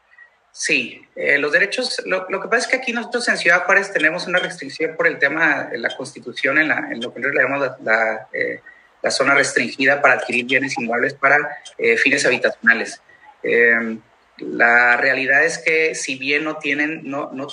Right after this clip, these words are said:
no tienen derecho a adquirir el inmueble, tienen derecho a, a recibir la herencia. Entonces, los derechos sí los pueden recibir aún y no tengan reconocida la, eh, nacionalidad mexicana. Que también la realidad es que la gran mayoría de los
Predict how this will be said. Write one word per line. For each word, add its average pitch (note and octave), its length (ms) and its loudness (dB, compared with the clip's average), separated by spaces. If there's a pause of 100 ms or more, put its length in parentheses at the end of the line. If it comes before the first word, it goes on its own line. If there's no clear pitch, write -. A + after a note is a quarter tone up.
no C3+ 260 -12 (120)
tienen C#3 320 -2
derecho B2+ 560 0
a C3 100 0
adquirir C3 440 -2
el D#3+ 100 2
inmueble, B2 640 0 (160)
tienen D3 260 0
derecho B2+ 580 0
a, C#3 380 0
a A2 340 0
recibir C3 460 -2
la C3 100 6
herencia. G#2+ 520 -2
Entonces, A2 500 -6
los B2 140 -2
derechos B2 400 2
sí - 100 -2
los C3 180 -2
pueden C#3 200 4
recibir A#2 420 0
aún C3 400 4 (420)
y C3+ 60 -6
no C3+ 160 -2
tengan D3 380 0
reconocida B2 640 0
la, B2+ 400 2
eh, G#2+ 220 2
nacionalidad A2+ 460 2
mexicana. B2+ 560 0 (480)
Que C3 520 2
también C#3 320 4
la F3 100 6
realidad C#3+ 380 4
es D3+ 100 -2
que D#3 100 -4
la C3 120 2
gran C3 180 2
mayoría C#3 720 0
de G#2+ 300 -4
los A2 220 -8